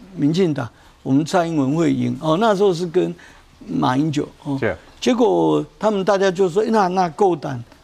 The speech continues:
Speaker 1: 那要不然用怎么样子来表示你的这个看法，你的决心？”
Speaker 2: 嗯。
Speaker 1: 所以是他们建议的，
Speaker 2: <laughs>
Speaker 1: 他们说，“哎，那你跳过海，那么，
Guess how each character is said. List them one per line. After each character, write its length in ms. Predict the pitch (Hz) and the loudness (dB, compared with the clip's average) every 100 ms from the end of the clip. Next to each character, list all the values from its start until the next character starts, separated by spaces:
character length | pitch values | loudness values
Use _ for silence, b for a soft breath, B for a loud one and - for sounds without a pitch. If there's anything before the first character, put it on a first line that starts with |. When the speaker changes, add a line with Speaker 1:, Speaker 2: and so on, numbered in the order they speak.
| - | -6
Speaker 1:
那 180 | 190 185 | 0 2
要 100 | 202 | 2
不 140 | 190 | 2
然 120 | 160 | 0
用 240 | 180 185 156 | 0 0 -2
怎 160 | - | -2
么 120 | 135 156 | 0 2
样 240 | 175 139 | 2 0
子 180 | 135 120 b b _ | -4 -8 b b _
来 160 | 147 156 | -2 -2
表 240 | 151 127 | -2 -2
示 320 | 123 160 139 - - | -2 -2 -4 -6 -10
你 260 | 131 123 | -8 -6
的 160 | 123 123 - _ | -6 -10 -12 _
这 140 | - 156 | -6 -2
个 100 | 139 | -2
看 200 | 131 170 131 | -2 -2 -4
法， 160 | 113 | -8
你 100 | 117 | -8
的 120 | 120 127 | -4 -4
决 320 | - 131 135 | -4 -2 -2
心？” 260 | 131 139 131 | -2 -6 -4
Speaker 2:
嗯。 300 | 117 117 104 b b b | -2 -2 -4 b b b
Speaker 1:
所 100 | - | -2
以 60 | 262 - | -2 -2
是 180 | - 277 | -4 0
他 160 | 226 | 2
们 180 | 240 175 | 2 0
建 240 | 151 185 | 2 0
议 200 | 156 147 | 2 0
的， 100 | 123 120 | -2 -2
Speaker 2:
<laughs> 80 | 185 | 0
Speaker 1:
他 140 | 185 208 | 2 2
们 80 | 226 | 2
说 120 | 285 | 2
，“哎， 140 | 302 | 0
那 120 | 302 269 | -2 -2
你 200 | 185 165 B B | -4 -6 B B
跳 200 | 262 226 | 0 2
过 200 | 233 196 | 2 0
海， 160 | 156 | 0
那 160 | 185 196 | 0 0
么， 180 | - 196 | 0 -2